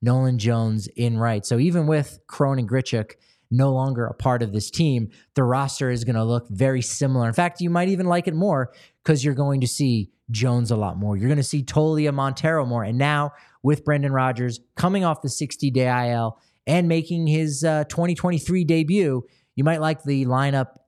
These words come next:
even better. So that's gonna be exciting down at the ballpark. We're gonna be covering it on Twitter at D N V R underscore Rockies on Twitter. Uh, as I said, I'm at Patrick D Lyons.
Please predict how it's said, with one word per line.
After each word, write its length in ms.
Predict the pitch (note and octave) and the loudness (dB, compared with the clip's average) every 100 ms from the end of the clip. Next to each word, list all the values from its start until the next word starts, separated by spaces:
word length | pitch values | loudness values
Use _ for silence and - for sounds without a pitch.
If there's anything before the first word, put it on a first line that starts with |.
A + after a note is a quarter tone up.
| - | 0
even 540 | D#3+ D#3 D#3 D3+ D3 - _ - | 2 2 2 0 -4 -8 _ -6
better. 360 | G#2 C#3 A#2 G#2+ | 0 2 2 -2
So 200 | - A2 | -2 0
that's 200 | D#3+ - | -2 -2
gonna 140 | G#3 | -2
be 100 | E3+ | 0
exciting 480 | D3 - C#3 C3+ C3 - _ | -2 -2 -2 -2 -6 -12 _
down 200 | D3+ C#3+ | -2 0
at 100 | C#3 | 0
the 80 | B2 | -2
ballpark. 480 | G#2+ B2 B2+ C3+ B2+ | 0 0 0 -2 -2
We're 80 | A#2+ | -4
gonna 120 | C3+ | -4
be 100 | B2+ | -4
covering 380 | A#2 C3+ B2+ C#3 | 0 0 0 -2
it 180 | C3 - - | -4 -8 -8
on 220 | G#2+ B2+ | -4 -4
Twitter 440 | - D3 C#3+ C#3 - _ | 0 0 0 -2 -8 _
at 220 | A#2 C3 - | -6 -4 -2
D 160 | C#3 | -2
N 100 | C3+ | 0
V 160 | B2+ C3+ | 0 0
R 240 | C3 B2+ | 0 -2
underscore 640 | A#2+ B2+ B2+ - - A#2+ | -4 -2 -2 -4 -4 -2
Rockies 560 | A2+ A#2+ B2 B2+ B2 B2 - | 0 0 -2 -2 -2 -2 -6
on 180 | G2+ A2 | -4 -2
Twitter. 400 | - B2+ B2+ B2 _ _ - | 0 0 0 -4 _ _ -8
Uh, 60 | G#2 | -2
as 260 | A2 B2+ B2 | 0 0 0
I 40 | |
said, 280 | A#2+ C3+ B2 - | 0 -2 -2 -4
I'm 240 | C3+ C3 - | -4 -4 -6
at 180 | B2 A2 | -8 -2
Patrick 400 | B2 A#2+ A#2+ G2+ | -2 -2 -6 -4
D 140 | G#2+ | -4
Lyons. 580 | G2+ B2 C3+ C3+ C3 | 0 0 0 0 -2